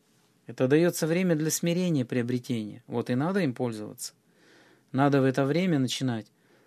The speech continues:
смиряться, благодарить Бога, нести как заслуженные за грехи, понимать, что, э, это мне надо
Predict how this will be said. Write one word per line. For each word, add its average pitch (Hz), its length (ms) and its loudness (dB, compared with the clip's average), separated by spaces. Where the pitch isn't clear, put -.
смиряться, 143 680 2
благодарить 135 560 2
Бога, 151 320 2
нести 123 360 0
как 135 200 -2
заслуженные 127 560 0
за 117 100 -4
грехи, 117 300 -6
понимать, 135 720 0
что, 127 640 4
э, 127 300 4
это 143 280 2
мне 147 420 6
надо 143 440 4